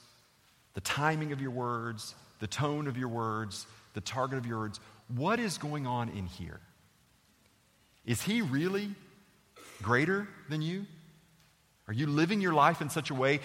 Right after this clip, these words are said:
that he is first? Or are you trying to defend yourself? Are you trying to be heard?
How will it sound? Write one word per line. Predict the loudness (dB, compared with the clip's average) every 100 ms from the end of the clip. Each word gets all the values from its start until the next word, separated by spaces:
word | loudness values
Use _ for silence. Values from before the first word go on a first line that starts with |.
| -6 0
that | 2 2
he | -2 -2
is | 0 -2
first? | -2 -2 -2 -4 -8 -10 -16 -20 -20 _ _ _ _ _ _ _ _ _ _ -20 _ _ _
Or | -2
are | 0
you | 0 -2
trying | -2 -2
to | -2
defend | -4 -4 -4 -4
yourself? | -6 -8 -8 -10 -12 -20 -20 _ _ _ _ _ _ _ _ -10
Are | -6
you | -4
trying | -2 0 0 0
to |
be | -2 -2
heard? | -4 -6 -6 -10 -14